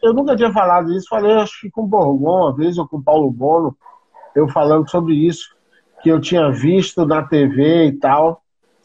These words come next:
E aí, quando veio essa coisa do, do carro, eu disse, "Pô, vou, vou usar esse,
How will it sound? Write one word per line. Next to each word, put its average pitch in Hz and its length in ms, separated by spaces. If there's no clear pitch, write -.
E 180 100
aí, 202 160
quando 247 300
veio 202 360
essa 185 260
coisa 170 400
do, 165 180
do 156 280
carro, 175 420
eu 170 40
disse, 156 300
"Pô, 147 240
vou, 143 340
vou 147 220
usar 143 220
esse, 135 340